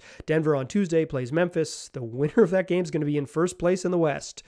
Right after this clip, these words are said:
Um, th-, that's a tough game. End of six-game road trip at altitude against Denver,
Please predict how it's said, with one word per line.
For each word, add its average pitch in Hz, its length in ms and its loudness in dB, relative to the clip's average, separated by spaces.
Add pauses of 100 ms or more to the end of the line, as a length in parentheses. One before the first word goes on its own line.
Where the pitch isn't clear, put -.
(380)
Um, 131 520 -2
th-, - 760 -20
that's 156 300 0
a 175 100 2
tough - 380 2
game. 160 400 2 (100)
End 185 260 2
of 180 120 4
six-game 160 520 -2
road 156 200 -2
trip 151 420 -4
at 170 220 8
altitude 156 600 2
against 151 340 -4
Denver, 151 380 0